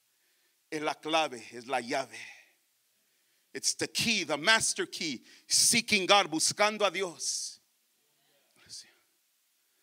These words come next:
Para que tú seas bendecido y prosperado. For you to be blessed and prosperous is seeking God, es buscando a Dios. Escúchame bien, no al hombre, not man. God. Dios.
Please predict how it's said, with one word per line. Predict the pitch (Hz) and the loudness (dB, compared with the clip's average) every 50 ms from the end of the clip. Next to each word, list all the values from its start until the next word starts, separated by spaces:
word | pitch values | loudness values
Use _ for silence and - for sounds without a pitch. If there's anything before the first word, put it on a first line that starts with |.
| _ _ _ _ _ _ _ _ _ _ _ _ | _ _ _ _ _ _ _ _ _ _ _ _
Para | - 185 180 180 170 | 4 6 6 6 4
que | - 175 151 | 2 0 -4
tú | - - 220 233 220 | -4 -4 -4 -4 -2
seas | - - 214 208 202 196 170 147 | -2 0 2 2 2 2 0 -2
bendecido | 175 170 165 151 151 143 - - 214 214 220 208 196 208 190 165 156 147 _ _ _ _ _ _ _ _ _ _ - | -4 -2 -2 -2 -2 0 0 0 0 0 -2 -2 -2 -4 -4 -6 -10 -16 _ _ _ _ _ _ _ _ _ _ -10
y | 151 147 | -10 -6
prosperado. | - 151 135 - - - 143 139 147 147 139 | -4 -4 -2 -2 -2 0 2 2 2 2 0
For | - 143 143 | -2 -2 -2
you | 147 | -2
to | 151 | 0
be | 131 139 127 | -2 -2 -2
blessed | 110 135 156 175 170 151 - - - - 139 | -2 0 2 2 2 2 0 -2 -2 -4 -6
and | 127 113 | -8 -8
prosperous | - - 151 139 - - - - 113 104 - - _ - - _ _ | -4 -2 -2 -2 -2 -4 -6 -8 -12 -12 -12 -16 _ -20 -20 _ _
is | - 117 - | -6 -2 -2
seeking | - - 151 139 - - 131 120 | 0 0 0 -2 -4 -4 -4 0
God, | 131 127 123 | 0 0 0
es | 123 113 | 0 -4
buscando | 113 113 - - - 135 139 135 135 131 | -8 -8 -8 -4 -2 -2 -2 -2 -4 -6
a | |
Dios. | 117 110 104 - - - - - | -6 -8 -8 -10 -14 -18 -20 -18
Escúchame | - - 208 - 262 247 240 | -12 -6 -4 -2 -2 0 0
bien, | 240 214 175 165 175 | 0 0 0 0 2
no | 196 226 | 4 4
al | 262 262 254 | 4 6 4
hombre, | 262 269 254 202 196 | 4 2 4 2 2
not | 175 202 214 240 - | 2 2 2 2 4
man. | 233 247 254 233 165 139 135 - - - _ _ _ _ _ _ _ _ _ _ _ _ _ - | 4 4 4 2 0 -4 -10 -18 -20 -20 _ _ _ _ _ _ _ _ _ _ _ _ _ 2
God. | 202 220 226 202 - - - - - - - - _ _ _ _ _ _ _ _ _ _ _ _ _ _ _ _ _ _ _ - | 4 4 4 4 2 -2 -8 -10 -12 -14 -18 -20 _ _ _ _ _ _ _ _ _ _ _ _ _ _ _ _ _ _ _ 0
Dios. | - 202 262 262 226 180 139 - - - - - - - - - - - | 4 8 8 8 8 6 4 2 2 4 2 2 0 -2 -6 -8 -12 -20